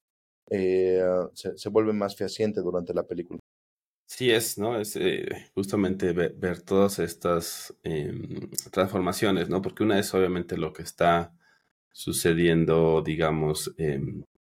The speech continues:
Speaker 2: fuera, ¿no? del tren, que es justamente esta, esta infección, este esparcimiento de, de dicha condición. Y por dentro, pues, bueno, la transformación en cada uno de los personajes,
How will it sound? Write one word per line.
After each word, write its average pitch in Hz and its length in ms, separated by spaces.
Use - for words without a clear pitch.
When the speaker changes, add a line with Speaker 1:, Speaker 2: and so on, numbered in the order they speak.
Speaker 2:
fuera, 95 520
¿no? 110 280
del - 180
tren, 131 360
que 82 180
es - 300
justamente 87 480
esta, 78 520
esta - 360
infección, - 500
este 78 200
esparcimiento 80 680
de, 71 200
de 73 140
dicha 78 420
condición. 95 600
Y 98 80
por 104 280
dentro, 104 320
pues, 92 160
bueno, 90 160
la 80 140
transformación 80 720
en 78 340
cada 82 240
uno 78 140
de 76 60
los 73 160
personajes, - 1200